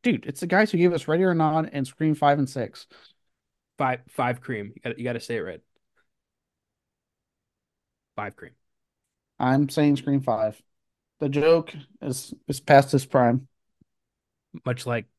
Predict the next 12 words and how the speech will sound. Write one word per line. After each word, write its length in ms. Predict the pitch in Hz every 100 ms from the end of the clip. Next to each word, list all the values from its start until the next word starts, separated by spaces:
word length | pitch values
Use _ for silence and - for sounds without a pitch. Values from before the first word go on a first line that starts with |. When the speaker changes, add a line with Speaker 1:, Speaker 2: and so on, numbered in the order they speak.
| _ _ _ _ _ _
Speaker 2:
so 100 | -
you're 100 | 131
saying 200 | 123 135
the 80 | 127
cream 300 | 120 151 139
is 80 | 120
expired? 520 | 117 - 143 139 127 _ _ _ _ _ _ _ _ _ _ _ _ _ _ _ _ _
Speaker 1:
Yes. 520 | 147 147 131 - - - _ _ _ _ _ _ _ _ _ _ _ -
Speaker 2:
<laughs> 60 | - _ - - _ _ - - _ _ _ _ _ -
Oh, 260 | 208 170 117 -
okay. 300 | 143 143 101 -
So 420 | 160 147 131